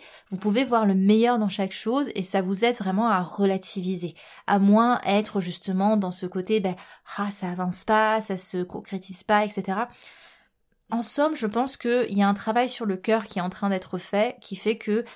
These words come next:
vous avez beaucoup plus de douceur, de bienveillance et aussi, euh, de compréhension que, ben, les plaisirs qui vous sont tant chers justement à votre cœur ont une place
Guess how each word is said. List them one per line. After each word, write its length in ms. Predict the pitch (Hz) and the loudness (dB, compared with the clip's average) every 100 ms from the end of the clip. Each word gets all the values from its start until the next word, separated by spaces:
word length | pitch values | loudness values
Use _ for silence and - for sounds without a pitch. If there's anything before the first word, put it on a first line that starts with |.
| _ - | _ -4
vous 100 | 185 | -2
avez 160 | 190 | 0
beaucoup 340 | 180 233 254 208 | -2 -4 -4 -10
plus 500 | - 226 214 - 196 | -6 -6 -6 -8 -6
de 140 | 190 | -6
douceur, 580 | 180 202 202 226 220 214 | -4 -4 -2 2 2 2
de 100 | 185 | 0
bienveillance 720 | 175 196 202 202 202 202 - 175 - - - - | -2 0 2 2 2 2 -2 -6 -12 -20 -12 0
et 260 | 214 220 | 4 4
aussi, 640 | - 190 - - 220 220 214 | 2 -2 -2 -2 -2 -2 -4
euh, 120 | 190 170 | -4 -4
de 120 | 180 | -6
compréhension 920 | - 247 - 226 190 - 202 202 240 - - - | -6 -6 -2 -2 -2 -4 0 0 0 -6 -20 -16
que, 300 | - 214 233 | -4 2 2
ben, 340 | 202 190 185 - _ - | 2 0 0 -4 _ -2
les 200 | 202 214 | 0 0
plaisirs 520 | 233 214 220 240 240 | 0 2 2 0 0
qui 160 | - | -6
vous 400 | 175 180 190 196 _ _ _ | -4 -4 -6 -8 _ _ _
sont 300 | - - 190 | -8 -4 -4
tant 400 | - - 226 220 | -4 2 2 2
chers 540 | - - 214 208 185 180 | -2 -2 0 0 -2 -10
justement 400 | 185 - 185 185 | -12 -6 -2 -2
à 60 | |
votre 280 | 180 180 - | -4 -6 -10
cœur 400 | 175 196 220 202 - - - _ - | -4 0 0 0 -8 -20 -20 _ -4
ont 200 | 220 226 208 | 0 0 2
une 140 | 214 202 | 2 4
place 360 | 233 240 - | 4 2 -2